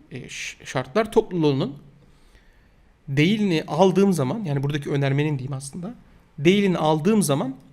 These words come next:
ne olacak arkadaşlar? K birin değili veya, şöyle veya,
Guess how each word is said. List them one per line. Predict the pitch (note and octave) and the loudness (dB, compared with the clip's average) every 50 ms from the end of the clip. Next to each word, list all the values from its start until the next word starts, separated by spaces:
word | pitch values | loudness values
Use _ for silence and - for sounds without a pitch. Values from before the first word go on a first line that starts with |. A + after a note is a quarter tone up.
| _ - - - | _ -20 -6 0
ne | E3+ A3 | 2 2
olacak | C4 C4 G3+ D#3 D3+ D3 - | 2 2 2 0 -2 -2 -2
arkadaşlar? | C#3+ C3+ - C#3+ G3+ D3+ - - - B3+ B3+ - - _ _ _ _ _ _ _ _ _ _ _ _ _ _ _ _ _ _ - | -2 -2 -4 -6 -8 -8 -8 -8 -8 -8 -8 -10 -16 _ _ _ _ _ _ _ _ _ _ _ _ _ _ _ _ _ _ -6
K | - E3+ F3+ F#3 F#3+ F3+ | -2 0 2 2 2 2
birin | G#3 G3+ G3+ A3 C4 - - - - - _ _ _ _ _ _ _ _ _ _ _ _ _ - | 2 2 2 2 2 0 -6 -16 -20 -20 _ _ _ _ _ _ _ _ _ _ _ _ _ -8
değili | C#3 C3+ C#3+ F#3 G#3+ A3+ A3+ F3 C#3 C3 D#3 B3 C3+ - - - - - - _ _ _ _ _ _ _ _ _ _ _ - | 0 4 6 6 6 6 2 2 2 0 0 -2 -6 -10 -18 -20 -20 -20 -20 _ _ _ _ _ _ _ _ _ _ _ -10
veya, | C#3+ C3+ E3 G3 G3+ E3+ C#3 C3 B2+ F3 G3 - - - - _ _ _ _ _ _ _ _ _ | -2 2 4 6 6 4 2 0 -2 -4 -10 -14 -18 -20 -20 _ _ _ _ _ _ _ _ _
şöyle | - - - C3 A#2+ C3 C3 | -16 -10 -8 -8 -6 -6 -4
veya, | C3+ D#3 D#3+ D3 C#3 B2+ C3 E3 G#3+ | -2 0 0 2 0 0 -4 -6 -8